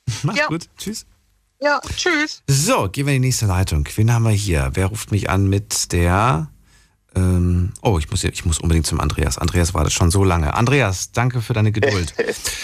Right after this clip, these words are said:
Speaker 3: Ja, ich hab gedacht, ich komm nicht mehr dran.
Speaker 1: Natürlich kommst du. Ich guck halt immer, dass
Speaker 3: Hallo,
Speaker 1: ich auch
Speaker 3: grüß dich.
Speaker 1: Ja, ich versuch immer die, die, die zum ersten Mal anrufen, ne, zu gucken, dass
Speaker 3: Da-,
Speaker 1: die,
Speaker 3: darf
Speaker 1: dass
Speaker 3: ich noch frohes Neues sagen? Ja?
Speaker 1: <laughs> Darfst,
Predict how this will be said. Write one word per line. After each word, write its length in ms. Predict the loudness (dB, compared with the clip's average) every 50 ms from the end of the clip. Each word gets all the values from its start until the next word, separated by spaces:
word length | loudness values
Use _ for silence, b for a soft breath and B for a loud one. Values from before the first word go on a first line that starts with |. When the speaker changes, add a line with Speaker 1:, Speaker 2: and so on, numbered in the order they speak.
| -4 -2 0
Speaker 3:
Ja, 560 | 0 2 2 2 2 2 0 0 0 -2 -2 -2
ich 160 | -4 -4 -4
hab 160 | -4 -4 -4
gedacht, 300 | -4 -4 -4 -4 -4 -4
ich 100 | -6 -4
komm 160 | -4 -4 -2 -2
nicht 160 | -2 -2 -2
mehr 100 | -2 -2
dran. 280 | 0 0 0 0 0
Speaker 1:
Natürlich 440 | 0 0 0 0 -2 -2 0 -2 -2
kommst 300 | 0 0 0 0 0 0
du. 60 | -2
Ich 100 | -2 -2
guck 160 | -2 -2 0 0
halt 140 | 0 2
immer, 180 | 2 2 2 2
dass 120 | 2 2
Speaker 3:
Hallo, 120 | 0 0 0
Speaker 1:
ich 60 | 0
auch 100 | 0 0
Speaker 3:
grüß 160 | 0 0 0
dich. 380 | 0 0 0 0 0 -4 -6 -8 _ -4
Speaker 1:
Ja, 220 | -2 0 2 2 0
ich 120 | -2 -2
versuch 200 | -2 -2 -2 0 0
immer 180 | 2 2 2
die, 180 | 4 4 2 2
die, 240 | 2 2 0 2 2
die 140 | 0 0 0
zum 140 | 0 0
ersten 280 | 0 0 0 0 0 0
Mal 160 | 2 2 2
anrufen, 560 | 2 2 2 0 0 0 0 0 0 0 0
ne, 220 | 0 0 0 0 -2 -6 B B B B B
zu 160 | -8 -6 -4
gucken, 240 | -2 -2 0 2 2
dass 100 | 2 2
Speaker 3:
Da-, 120 | 2 2 0
Speaker 1:
die, 100 | 0 0
Speaker 3:
darf 140 | 0 0
Speaker 1:
dass 80 | 0 0
Speaker 3:
ich 80 | 0 0
noch 160 | 0 -2 -2
frohes 340 | -2 0 0 0 0 0 0
Neues 380 | 0 0 0 0 -2 -2 -2 -2
sagen? 340 | -2 -2 -2 -2 -2 0
Ja? 720 | 0 0 0 0 -2 -2 -2 -2 -4 -4 -2 -2 -2 -2
Speaker 1:
<laughs> 0 | -2
Darfst, 340 | -2 -2 -4 -4 -6 -6